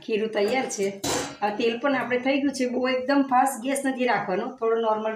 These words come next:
રાખવાનો, કારણ કે બહુ ફાસ્ટ ગેસ પર બનાવીશું ને તો લાલ થઈ જશે ભજીયા. હવે સરસ મજાના આપણે ગોટા બનાવીશું, લીલા ચણાના ભજીયા.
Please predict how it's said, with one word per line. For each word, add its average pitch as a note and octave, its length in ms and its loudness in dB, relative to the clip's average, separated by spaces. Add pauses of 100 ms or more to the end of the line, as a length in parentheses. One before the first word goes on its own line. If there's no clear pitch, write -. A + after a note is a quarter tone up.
રાખવાનો, G3+ 380 -2
કારણ A3+ 260 0
કે B3 60 0 (560)
બહુ B3+ 200 0
ફાસ્ટ A#3+ 300 2
ગેસ A#3+ 200 0
પર B3 160 0
બનાવીશું C4+ 480 2
ને A#3 40 -2 (200)
તો A#3 60 -4 (120)
લાલ A3 240 4
થઈ F#3 180 2
જશે E3+ 260 -4
ભજીયા. F#3+ 360 -4 (420)
હવે G3+ 160 0 (100)
સરસ A3+ 320 0
મજાના G#3 300 0
આપણે G3 240 -4
ગોટા F#3 300 0
બનાવીશું, B3+ 480 0 (1400)
લીલા G3+ 300 2
ચણાના F3+ 400 0
ભજીયા. F3 360 -8